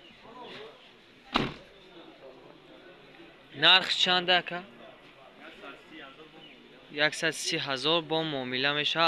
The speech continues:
алиш? Алиш ҳани меша, ҳамин бародар. Номеро тага мезанед, нӯҳсаду ҳафт, нӯҳсаду ҳафт, ҳафтсаду панҷоҳу панҷ.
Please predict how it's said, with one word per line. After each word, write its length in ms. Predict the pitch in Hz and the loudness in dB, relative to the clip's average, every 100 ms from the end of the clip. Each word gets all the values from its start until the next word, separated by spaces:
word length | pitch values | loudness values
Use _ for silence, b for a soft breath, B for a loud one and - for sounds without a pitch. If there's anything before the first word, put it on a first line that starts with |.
| 151 | 6
алиш? 260 | 151 185 - - - - - - - - 175 - - - - - - - - | 4 -2 -6 -12 -18 -18 -20 -20 -20 -20 -20 -20 -20 -20 -20 -20 -20 -20 -16
Алиш 280 | 127 127 - | -12 -8 -8
ҳани 200 | 139 151 | -8 -8
меша, 280 | 156 147 135 | -6 -4 -4
ҳамин 180 | 127 135 | -6 -8
бародар. 440 | 127 123 123 143 - - - - - - B B B B - - - - - - - | -10 -8 -8 -8 -10 -20 -20 -20 -20 -16 B B B B -20 -20 -20 -20 -20 -20 -14
Номеро 320 | 135 131 147 | -10 -6 -6
тага 260 | 156 143 143 | -6 -8 -8
мезанед, 280 | 147 156 165 | -8 -8 -8
нӯҳсаду 340 | 156 160 143 | -6 -4 -2
ҳафт, 320 | 131 151 160 - 139 | 0 -2 -2 -12 -12
нӯҳсаду 440 | 143 - 147 131 | -10 -4 -4 -4
ҳафт, 340 | 123 151 170 - - 131 - 139 139 139 113 104 98 113 107 | -2 -2 -2 -10 -20 -20 -18 -20 -20 -20 -20 -20 -20 -20 -14
ҳафтсаду 360 | 139 - 147 - | -14 -10 -14 -12
панҷоҳу 400 | 139 123 120 117 | -12 -10 -10 -12
панҷ. 240 | 135 127 | -12 -12